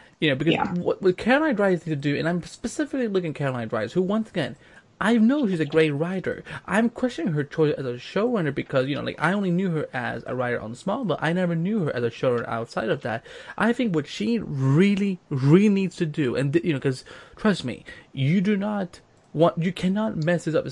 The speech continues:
Speaker 1: you know, especially when we're finally getting a woman of color in a bad leading position. You need, like, you know, like, one of the things, you know, that twi-, that I love about Twitter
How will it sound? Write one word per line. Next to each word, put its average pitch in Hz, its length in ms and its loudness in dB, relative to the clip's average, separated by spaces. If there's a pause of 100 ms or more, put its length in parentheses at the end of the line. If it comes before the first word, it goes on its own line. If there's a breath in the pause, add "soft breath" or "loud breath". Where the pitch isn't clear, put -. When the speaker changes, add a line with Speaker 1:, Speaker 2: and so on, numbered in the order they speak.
Speaker 1:
you 156 200 0
know, - 40 -4 (100)
especially 220 440 0
when 156 280 0 (220 loud breath)
we're 127 120 2
finally 147 320 4
getting 160 260 0
a 120 60 -4
woman 147 400 -2
of 160 100 -4
color 143 320 -4
in 120 240 -8
a 117 60 -6
bad 156 360 0
leading 147 300 -4
position. 139 580 -6 (840 loud breath)
You 170 280 2
need, 196 560 0
like, 143 220 -6
you 165 120 -4
know, 139 60 -4
like, 127 400 -10
one 175 380 -2
of 226 100 0
the 233 80 2
things, 208 200 -2
you 185 100 -4
know, 160 120 -2
that 143 180 -4
twi-, 170 240 -2
that 160 120 0
I 151 120 0
love 151 180 0
about 143 300 -4
Twitter 123 440 -2